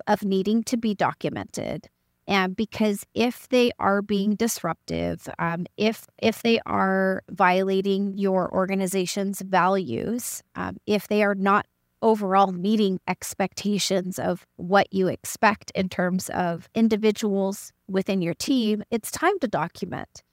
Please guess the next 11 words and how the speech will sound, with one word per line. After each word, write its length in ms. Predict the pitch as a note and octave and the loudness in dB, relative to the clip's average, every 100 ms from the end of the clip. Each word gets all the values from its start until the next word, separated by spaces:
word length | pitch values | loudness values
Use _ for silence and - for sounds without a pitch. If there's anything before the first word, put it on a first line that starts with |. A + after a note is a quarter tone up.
| _ _ _ _ - | _ _ _ _ -2
And 720 | A#3+ A#3 A3+ A3+ A3+ A3+ - - _ | 2 2 2 2 0 -2 -8 -18 _
that 160 | A#3 A3 | 0 2
documentation 1000 | C4 C#4+ F#4+ G4 D#4+ A3 - A#3+ G#3+ G3+ - | 2 2 -2 -4 0 -2 0 0 0 -2 -4
needs 240 | A3 A3+ | -6 -6
to 80 | - | -6
send 260 | - A3+ A3 | -2 0 2
a 40 | |
very 320 | A3 F#3+ A3 | 2 2 2
clear 320 | - - A#3+ | -2 0 0
message 720 | A3 E3+ - - C4+ E4+ - - _ _ _ _ _ | 0 -4 -2 -2 -2 -2 -6 -10 _ _ _ _ _
saying 680 | - - A3 G#3+ G#3+ G#3+ G#3+ | -10 2 4 6 4 0 -2